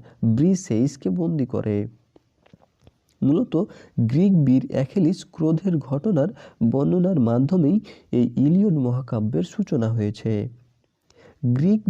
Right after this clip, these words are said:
বীর অ্যাগামেমনন ও অ্যাকিলিসের মাঝে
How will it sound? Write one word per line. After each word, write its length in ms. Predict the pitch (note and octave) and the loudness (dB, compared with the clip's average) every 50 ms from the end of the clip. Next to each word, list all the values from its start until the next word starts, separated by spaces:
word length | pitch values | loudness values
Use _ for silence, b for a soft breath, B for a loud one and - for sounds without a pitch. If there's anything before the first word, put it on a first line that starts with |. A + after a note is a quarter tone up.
| D#3+ | 2
বীর 260 | D3 B2 B2+ D#3+ - B B B B | 2 4 2 2 0 B B B B
অ্যাগামেমনন 720 | - B2+ B2+ C3+ D3 E3 F3+ G3 A3 G#3 E3+ C3+ C#3+ F3+ A3 - - - | -4 -2 -2 0 0 0 2 2 2 2 2 2 2 0 -2 -4 -4 -4
ও 180 | - A#2+ A#2 A#2+ - | -4 -4 -4 -4 -4
অ্যাকিলিসের 640 | - - C#3 - - G#3+ A3 A3 G#3 - - D#3+ C3+ A#2+ | -4 -4 -4 -4 -2 0 2 2 0 0 -2 -4 -2 0
মাঝে 460 | A#2 A#2 A#2 B2 B2+ - - D3+ F#3 | 0 0 0 -2 -2 -4 -4 -6 -6